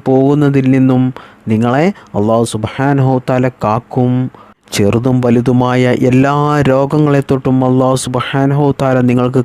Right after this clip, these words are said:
കാവൽ നൽകും. രോഗങ്ങൾ ഉള്ളവരുടെ രോഗങ്ങൾ എളുപ്പത്തിൽ ശിഫയാകും. പിശാചിൻ്റെ ശല്യങ്ങളിൽ നിന്നും രക്ഷപ്പെടും. ദുസ്വഭാവമുള്ളവരുടെ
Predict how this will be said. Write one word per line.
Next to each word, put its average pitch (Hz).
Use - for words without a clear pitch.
കാവൽ 117
നൽകും. 127
രോഗങ്ങൾ 127
ഉള്ളവരുടെ 131
രോഗങ്ങൾ 127
എളുപ്പത്തിൽ 123
ശിഫയാകും. 123
പിശാചിൻ്റെ 123
ശല്യങ്ങളിൽ 135
നിന്നും 131
രക്ഷപ്പെടും. 127
ദുസ്വഭാവമുള്ളവരുടെ 127